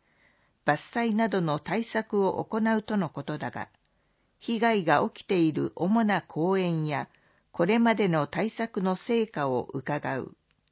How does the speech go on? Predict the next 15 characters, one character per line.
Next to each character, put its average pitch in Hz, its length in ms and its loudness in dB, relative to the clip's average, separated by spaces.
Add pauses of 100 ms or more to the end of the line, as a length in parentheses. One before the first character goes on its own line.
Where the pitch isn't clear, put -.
(1080)
答 190 400 -2
え。 - 180 -4 (1300)
泉 202 580 2
自 - 300 -6
然 226 280 2
公 226 340 0
園 160 280 0
が 127 220 -2 (380)
六 165 360 0
十 220 260 0
八 214 320 -6
本 165 340 0
で 131 220 -4
最 165 300 -4
多。 - 280 -8